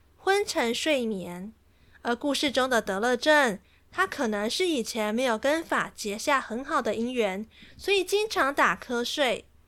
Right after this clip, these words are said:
精进变比丘呢，想要度化他，就变化成一只蜜蜂王，故意要遮德勒正比丘，让他打起精神来。就像有的人诵经的时候打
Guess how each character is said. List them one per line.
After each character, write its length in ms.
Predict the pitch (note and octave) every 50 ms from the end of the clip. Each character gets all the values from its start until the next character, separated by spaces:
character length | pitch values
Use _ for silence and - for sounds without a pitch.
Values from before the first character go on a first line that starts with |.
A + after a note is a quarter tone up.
| _ _ - _ _ _ _ _
精 200 | - C#4+ D#4 D#4
进 240 | D#4 F#4+ F4+ E4+ D#4+
变 220 | D#4 F#4 F4+ E4+
比 160 | - A3+ F3+ F3
丘 240 | - - C4+ C#4+
呢， 300 | C#4+ C4+ B3 A#3 A#3 A#3+ - _ _ -
想 240 | - - B3+ G#3+ G#3
要 140 | C4 E4 E4+
度 260 | - - F#4+ E4 C#4
化 300 | - C4 C#4+ C#4 A#3+ A3
他， 340 | G#3+ A#3 B3+ A#3+ A#3 A#3+ - - -
就 180 | - - F#4 F4
变 260 | F#4 - G4 G4+ F#4
化 240 | E4+ F4 G4 G4+ G4
成 220 | F#4+ - D#4 B3+
一 140 | A#3 A3 A#3+
只 240 | A#3 - - B3+ B3
蜜 200 | B3+ C#4 C4 A#3+
蜂 280 | - B3 A#3+ A#3+ B3+ A#3
王， 340 | G#3+ F#3 F3+ F3 F3+ G#3+ A3 _ _ _ _ _ _ _
故 180 | - - C4 C4+
意 200 | C#4 C#4+ C#4+ D4
要 180 | D#4 D4 C4+ C4+
遮 460 | - - D4 D4 D#4 D#4 D#4+ D#4+ - - - _ _ - _ -
德 200 | A3+ G3+ G3 G#3
勒 200 | C#4 F4 E4+ D#4+
正 220 | D#4+ F4+ E4 D4
比 200 | - - E3+ E3+
丘， 540 | - - - C4 B3 A#3 A3+ A#3 A#3 B3 B3 - _ _ _ _ -
让 200 | C4+ C4 A#3+ A#3
他 200 | - B3+ A#3+ B3
打 240 | A#3+ A3 A3 A3 A3
起 240 | - - C#4+ G3
精 220 | G3 - B3 C#4 D4+
神 220 | - C4+ A3 G#3+
来。 440 | G#3 F#3+ E3+ E3 E3+ F3 F#3+ G#3+ A#3 _ _ _ _ _ _ _ - _ _ _ - _ _ _
就 160 | - - F#4
像 220 | F4+ - G#4+ G4+ F4
有 160 | E4+ B3 A3
的 160 | G#3+ G#3+ A3
人 320 | A3+ A3 G#3+ G#3+ G#3+ A#3 -
诵 240 | - E4 D#4+ D#4
经 180 | D#4 - E4 E4
的 140 | D#4+ B3+ A#3+
时 140 | - A3+ G3+
候 320 | G3+ C4 C#4+ C4 A#3 G#3
打 280 | - F#3 C3 - -